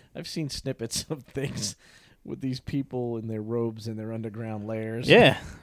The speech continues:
Speaker 2: that's part six.
Speaker 1: <laughs>
Speaker 2: The Cult of Thorn.
Speaker 1: And the tattoo on his arm that he's never had before.
Speaker 2: Yep.
Speaker 1: <laughs> Shit.
Speaker 2: Well, that's 'cause at the beginning, at, at the end of four, he gets l-, shot up by a bunch of people with shotguns, falls down a well,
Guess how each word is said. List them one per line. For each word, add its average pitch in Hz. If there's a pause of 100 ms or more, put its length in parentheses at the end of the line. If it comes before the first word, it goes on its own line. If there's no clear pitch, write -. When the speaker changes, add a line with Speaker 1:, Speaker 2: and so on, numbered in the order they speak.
Speaker 2:
that's 147
part 156
six. - (420)
Speaker 1:
<laughs> 277 (800)
Speaker 2:
The 131
Cult 185
of 143
Thorn. 135 (400)
Speaker 1:
And 208
the 147
tattoo 170
on 160
his 160
arm 160
that 147
he's 147
never 151
had 151
before. 165
Speaker 2:
Yep. 151
Speaker 1:
<laughs> 190
Shit. - (300)
Speaker 2:
Well, 139
that's 160
'cause 175
at 160
the 143
beginning, 147
at, 127
at -
the 120
end 135
of 202
four, 147 (200)
he 113
gets 107
l-, 101 (200)
shot 131
up 143
by 120
a 117
bunch 117
of 131
people 139
with 156
shotguns, 113
falls 110
down 127
a 156
well, 123